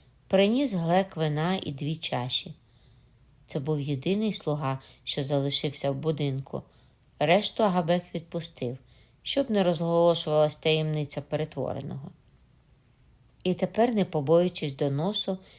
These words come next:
він із захопленням вдався до мерзенного, таємного пороку пияцтва, схиляючи до цього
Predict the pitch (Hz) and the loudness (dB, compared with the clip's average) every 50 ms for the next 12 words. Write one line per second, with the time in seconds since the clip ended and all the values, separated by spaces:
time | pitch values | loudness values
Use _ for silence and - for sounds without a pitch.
0 | - _ _ - 170 175 165 160 151 143 - 143 139 139 - - 233 247 262 262 | -20 _ _ -4 -2 -2 0 0 0 0 0 -2 -2 -4 -6 -6 -6 -6 -6 -4
1 | - 220 214 196 190 190 185 180 165 139 143 147 156 165 160 - - 147 143 139 | -4 -4 -2 0 0 0 0 0 -2 0 2 2 2 2 2 0 -2 -2 -2 -4
2 | 143 139 135 135 131 127 - - - 147 175 196 202 190 175 156 143 - - - | -4 -4 -2 -2 -4 0 0 2 4 4 2 2 2 0 -2 -4 -4 -6 -10 -20
3 | _ - - - _ _ _ _ - - 156 139 127 127 139 160 185 190 196 185 | _ -20 -20 -20 _ _ _ _ 0 0 2 2 2 2 2 2 2 2 2 0
4 | 165 156 143 139 131 - - 139 131 131 139 147 143 - - 139 135 - 139 123 | 0 -2 -4 -6 -8 -8 -4 -4 0 0 0 -2 -2 -6 -10 -10 -8 -6 -6 -4
5 | 123 117 107 110 117 - 127 - - - 127 - - _ - - - - - _ | -4 -4 -4 -4 -4 -4 -4 -4 -4 -8 -12 -12 -14 _ -20 -20 -20 -20 -20 _
6 | _ - - - - 165 151 143 143 135 131 127 131 - 147 131 135 135 127 - | _ -10 -8 -2 2 2 4 4 4 4 4 2 0 -4 -6 -4 -6 -6 -8 -6
7 | - 175 190 214 226 226 - | -4 -2 -2 -2 -2 -4 -6